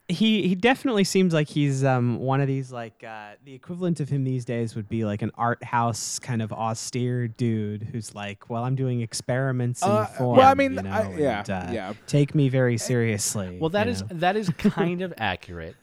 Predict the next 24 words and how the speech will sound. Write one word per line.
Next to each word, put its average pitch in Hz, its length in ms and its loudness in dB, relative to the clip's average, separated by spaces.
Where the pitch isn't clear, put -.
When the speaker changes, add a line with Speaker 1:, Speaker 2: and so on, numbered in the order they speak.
Speaker 3:
Um, 98 400 -6
an 135 140 -4
interesting 165 500 -4
thing 143 440 -2
about 113 560 -2
Dreyer 80 680 -8
is 104 280 -4
that 101 320 -2
he 107 160 -4
was 104 200 -4
very 104 340 0
prolific 117 540 -4
in 92 100 -6
the 85 60 -6
si-, 87 400 -10
silent 95 400 -6
era. 78 320 -12
He 117 140 -2
made 110 260 0
Joan 113 240 0
of 143 140 -2
Arc, 101 300 0
which, 101 300 -10
uh, 113 220 -6